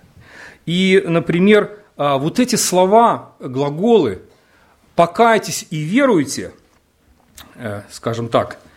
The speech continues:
в греческом тексте они стоят в форме повелительного наклонения настоящего времени. Ну, кто еще у нас студенты, кто еще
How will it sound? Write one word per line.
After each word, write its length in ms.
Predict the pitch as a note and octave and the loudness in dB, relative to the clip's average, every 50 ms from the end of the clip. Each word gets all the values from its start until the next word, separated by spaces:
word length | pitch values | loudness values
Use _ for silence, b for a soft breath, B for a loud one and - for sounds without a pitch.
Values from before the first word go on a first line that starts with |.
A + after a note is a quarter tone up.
| b b b b b b b b b b b b b _ | b b b b b b b b b b b b b _
в 140 | - A#2 A#2+ | -10 -6 -2
греческом 580 | A2 D3 G3 A3 - - F#3+ - - E3 D#3 | 0 2 2 2 2 0 -4 -4 -4 -4 -4
тексте 520 | C#3+ - - A#3 B3 A3+ - - - G3+ E3 | -2 -2 0 2 2 2 0 -2 -2 -2 0
они 180 | D#3 E3+ F#3 | 0 0 -2
стоят 420 | F3 - - E3 D#3 D#3+ E3 D#3 - | -6 -4 -4 -2 0 0 0 0 -2
в 40 | - | -2
форме 420 | - - F#3+ G3+ F#3 E3+ E3 C#3+ | 0 2 2 2 2 0 -4 -6
повелительного 680 | - D#3+ C#3+ D3+ D3+ E3+ E3+ - - D3+ C#3+ C#3+ C#3+ C#3 | -4 -4 -4 -4 -4 -6 -4 -4 -2 -2 0 0 0 0
наклонения 500 | C3 C3 C#3 C#3 C3+ D#3 F#3 F#3+ F3+ E3 | -2 0 0 0 0 2 0 0 0 0
настоящего 580 | D3 C3 - - - C#3 D3 C#3+ - - C#3 B2+ | -2 -2 -4 -2 0 0 0 0 0 -2 -4 -2
времени. 420 | B2+ B2 A2+ F#2+ F2 F2 F2 - - _ _ _ _ _ b b b b b b b b | -2 -2 -2 -4 -6 -8 -12 -14 -18 _ _ _ _ _ b b b b b b b b
Ну, 80 | b A#2+ | b -6
кто 220 | B2 - - D#3 | -2 0 2 4
еще 540 | C#3+ C#3 - - - D3 C#3 B2+ B2 B2 B B B B B B | 4 4 2 0 0 2 2 2 2 0 B B B B B B
у 80 | - B2+ | -6 -2
нас 240 | A#2 B2 A#2+ A#2+ - | 0 0 0 -2 -4
студенты, 540 | - - B2 A#2+ B2 D#3 F#3 F#3 F3+ - B2+ | -6 -4 -4 -2 0 0 0 0 -2 -4 -6
кто 140 | - - | -4 -2
еще 320 | A#2 A2 - - - A2 | -2 -2 -2 -4 -4 -4